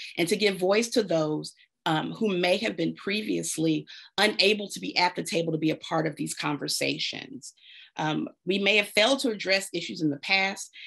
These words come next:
and this is our opportunity and a path forward, and we are just beginning.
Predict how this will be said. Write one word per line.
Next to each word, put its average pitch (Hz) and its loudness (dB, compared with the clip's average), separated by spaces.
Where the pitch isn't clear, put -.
and 165 6
this 180 2
is 180 -2
our 160 2
opportunity 175 0
and 151 -2
a - -10
path 170 0
forward, 147 -4
and 165 2
we 175 4
are 160 2
just 165 -2
beginning. 156 -8